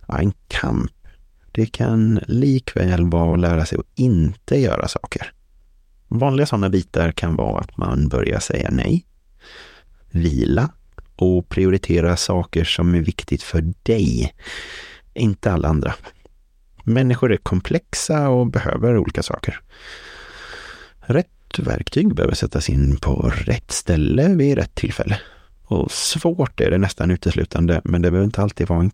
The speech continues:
kamp. Inte heller är det svårt för att det är högteknologiskt som raketforskning och mikrokirurgi.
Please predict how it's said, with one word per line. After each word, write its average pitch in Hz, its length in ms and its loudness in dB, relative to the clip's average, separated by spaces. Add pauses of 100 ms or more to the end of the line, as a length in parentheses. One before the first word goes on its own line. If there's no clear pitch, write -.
(120)
kamp. - 640 -4 (1200)
Inte 123 320 0
heller 90 340 2
är 87 80 4
det 80 120 2
svårt 90 720 2
för - 120 -4
att 80 140 0
det - 280 0
är - 40 -2
högteknologiskt 80 1000 -2
som 78 260 2
raketforskning - 1000 -2
och - 220 0
mikrokirurgi. - 1080 0